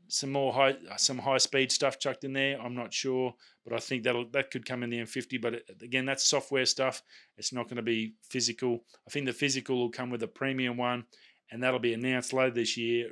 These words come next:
ready for twenty twenty-one, which is probably not a bad thing. Uh, there's a lot happening in the market at the moment, and people are a bit tight on funds. A premium coming out. They've just released the R five and R six. A little bit of gap between premiums,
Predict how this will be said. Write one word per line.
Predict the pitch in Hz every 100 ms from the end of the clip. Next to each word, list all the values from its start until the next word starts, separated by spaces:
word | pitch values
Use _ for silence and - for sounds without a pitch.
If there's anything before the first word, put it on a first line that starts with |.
| 117
ready | 117 120 113
for | 113
twenty | - 123 117
twenty-one, | 113 - 117 117 117 107 - _ _ _ _ _
which | 180
is | 311
probably | - - 285 247 247 226 202
not | 180 160
a | 143
bad | 139 135 135
thing. | 147 151 151 147 -
Uh, | 131 131 131
there's | 127 120
a | 123
lot | 127 135
happening | 123 127 131 127
in | 127
the | 123
market | 127 131 -
at | 120
the |
moment, | 120 139 139 135 - -
and | 123 120 113
people | 139 127 123
are |
a |
bit | 120 139
tight | - 131
on | 123
funds. | 113 139 139 135 - _ _
A | -
premium | - 151 143 131 123
coming | - 131 127
out. | 127 127
They've | 123 113
just | 127 117
released | 120 117
the | 123
R | 117
five | - 123 120
and | 117
R | 113
six. | - 143 127 - - - - _ _ _
A | 113
little | 139 151 156 143
bit | 131 127
of | 120
gap | 135 127 -
between | 127 - 131 127 117
premiums, | - 139 139 135 135 131 -